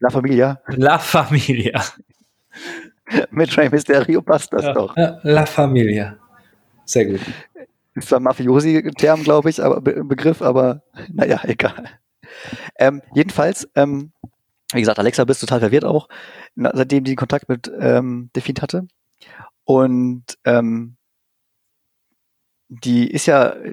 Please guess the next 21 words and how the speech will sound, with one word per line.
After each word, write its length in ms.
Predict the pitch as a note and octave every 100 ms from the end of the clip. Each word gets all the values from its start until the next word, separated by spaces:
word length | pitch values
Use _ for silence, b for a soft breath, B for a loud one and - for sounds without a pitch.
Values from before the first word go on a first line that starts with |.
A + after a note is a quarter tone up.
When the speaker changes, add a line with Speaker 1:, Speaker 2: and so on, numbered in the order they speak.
| -
Speaker 1:
zumindest 240 | B2+ C3+
in 40 | A#2+
der 60 | A2+
Show, 160 | C3+
die 80 | C3
beste 240 | B2+ B2
Freundin 320 | - A#2+ A#2+ A2+
von 220 | A#2 A2
Nikki 260 | A#2+ A#2+
Cross. 420 | A#2 B2 F3 - - b b b b b
Speaker 2:
Mhm. 320 | B2+ D#3+ -
Speaker 1:
Und 80 | B2
Nikki 160 | C3 A#2+
Cross 240 | C#3 D3
ist 100 | B2
gerade 200 | A#2+ B2
so 140 | A#2
auf 140 | A2 -
dem, 360 | G#2 G2+ A2 -
auf 180 | - -
dem, 800 | - G2+ G2 F#2+ F#2 F#2+ F#2